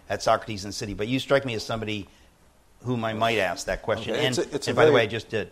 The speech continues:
Speaker 2: it's a very challenging question,
Speaker 1: Sure.
Speaker 2: obviously. It's the kind that you see in the New Yorker cartoon with the guy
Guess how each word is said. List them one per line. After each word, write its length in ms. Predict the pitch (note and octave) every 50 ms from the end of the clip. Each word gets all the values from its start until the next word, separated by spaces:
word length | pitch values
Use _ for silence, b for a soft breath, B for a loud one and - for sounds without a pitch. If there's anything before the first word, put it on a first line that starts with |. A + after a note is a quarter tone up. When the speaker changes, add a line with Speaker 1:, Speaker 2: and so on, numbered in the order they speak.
| - -
Speaker 2:
it's 180 | A#2 A2+ - -
a 40 | A2+
very 300 | A#2 C3 B2 A#2 G#2+ G#2 - - _
challenging 580 | - - B2+ A#2 A2 G#2+ G#2 F#2 G2+ G2+ G2 - -
question, 440 | - - A2 G2+ - - - E2+ E2
Speaker 1:
Sure. 80 | F2+ -
Speaker 2:
obviously. 500 | - F#2 A#2+ C3+ C3+ F#2+ - G#2+ G2+ F#2+ B B B B B
It's 140 | - A2 -
the 60 | A2+
kind 280 | - - B2+ B2 A#2 A2
that 60 | G#2+ G#2
you 80 | G2
see 160 | - - A#2+
in 100 | A2 G#2 G#2
the 40 | F#2+
New 80 | G2 G#2
Yorker 320 | G#2 G#2+ A2 G#2+ - G#2
cartoon 580 | - - G#2+ G2+ F#2 - - G#2+ G2 F#2+ F#2 F2+ B B B B B B _
with 180 | - G#2 - -
the 120 | G#2 F#2+ F2
guy 320 | - A2 G#2+ G#2 G2+ G2+